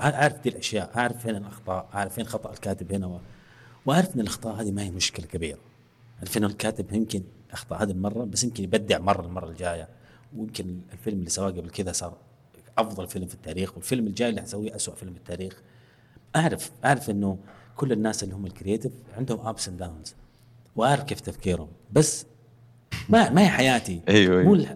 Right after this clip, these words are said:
Speaker 1: مو الشيء اللي أنا أفكر فيه أو،
Speaker 2: أيوة.
Speaker 1: أو أتابعه أو شيء زي كذا.
Speaker 2: أنت كنت تنتقد كده حاجات؟
Speaker 1: تخيل.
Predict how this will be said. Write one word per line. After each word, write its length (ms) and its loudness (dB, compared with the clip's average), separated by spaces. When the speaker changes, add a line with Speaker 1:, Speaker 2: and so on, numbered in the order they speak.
Speaker 1:
مو 60 0
الشيء 240 0
اللي 100 0
أنا 100 -4
أفكر 320 -12
فيه 220 -6
أو، 60 6
Speaker 2:
أيوة. 340 4
Speaker 1:
أو 240 -6
أتابعه 440 -4
أو 80 -14
شيء 140 -12
زي 100 -14
كذا. 260 -18
Speaker 2:
أنت 100 2
كنت 340 0
تنتقد 680 0
كده 420 4
حاجات؟ 320 0
Speaker 1:
تخيل. 520 4